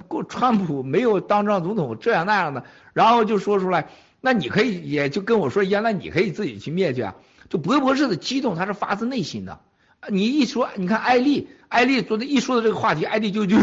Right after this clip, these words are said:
那声音都，就喘上了啊，当然不是在床上啊。然后你看看我们这几个博士，是不是啊？都是这样子的。他激动，因为他是发自内心的啊。但是我想告诉博士军团，不要在乎别人这样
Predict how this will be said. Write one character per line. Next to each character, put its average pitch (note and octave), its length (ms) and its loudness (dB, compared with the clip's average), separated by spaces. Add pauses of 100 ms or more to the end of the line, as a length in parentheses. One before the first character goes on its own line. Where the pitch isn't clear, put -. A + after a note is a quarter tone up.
(320)
那 A#3+ 80 4
声 D4 200 2
音 D4 120 2
都， A#3+ 160 4
就 A3 160 0
喘 A#2+ 300 -6
上 C#3 100 0
了 D#3+ 80 0
啊， G#2+ 300 -4 (140)
当 F3+ 140 0
然 E3 140 -2
不 C#3+ 100 -6
是 D3 60 -4
在 C3+ 140 -2
床 A2 240 -6
上 B2+ 60 -2
啊。 - 240 -8 (500)
然 F#3+ 140 6
后 C#4 160 6
你 A3 100 2
看 B3 180 4
看 A#3+ 100 4
我 F3+ 80 0
们 F3+ 120 -2
这 A3+ 100 2
几 D#3 140 -6
个 D3+ 100 -2
博 C3 200 -4
士， E3 320 -10
是 - 120 -14
不 A3+ 60 2
是 G#3 60 4
啊？ F3+ 100 2
都 C#4+ 220 0
是 D#4 120 2
这 D#3 80 -2
样 G#2 240 -2
子 E2+ 60 -14
的。 C#2 120 -20 (560)
他 - 140 0
激 G#4 260 -4
动， - 300 2 (200)
因 F#4+ 160 4
为 F4 100 4
他 - 340 0
是 D#4+ 140 -2
发 E4 240 2
自 F#4 120 -2
内 G4+ 200 4
心 C#3 300 -6
的 G#2 120 -10 (600)
啊。 G2 240 -12 (100)
但 E4 160 2
是 D4+ 60 0
我 G#3 160 0
想 A#2 180 -4
告 F3+ 180 -2
诉 C3 100 -4
博 B2 180 -6
士 C3+ 140 -6
军 A#2 140 -8
团， F2+ 180 -18 (180)
不 C3+ 180 -2
要 C4 140 4
在 - 220 -4
乎 A#2+ 120 -8
别 G#2+ 160 -10
人 E2+ 140 -12
这 D#2+ 80 -12
样 C#2 140 -16